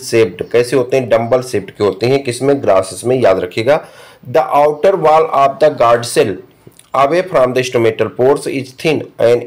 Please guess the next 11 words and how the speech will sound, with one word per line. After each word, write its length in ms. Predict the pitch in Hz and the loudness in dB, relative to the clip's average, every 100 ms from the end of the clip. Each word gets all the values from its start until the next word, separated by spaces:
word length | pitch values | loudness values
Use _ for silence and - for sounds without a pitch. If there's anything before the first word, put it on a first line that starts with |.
| 127 | 0
inner 200 | 139 170 | 2 2
wall 360 | 135 110 110 113 117 | 2 0 0 -2 -4
toward 280 | 117 127 131 | 2 2 2
of 160 | 113 | 2
the 100 | 110 | 0
stomatal 440 | 110 104 101 95 98 - | -2 -2 -2 -2 -6 0
pore 160 | 113 127 | 0 0
is 180 | 117 110 | -4 -2
the 120 | 107 92 | -2 2
highly 280 | 92 101 123 | 0 0 -8
thick। 380 | - 101 - | -8 -10 -10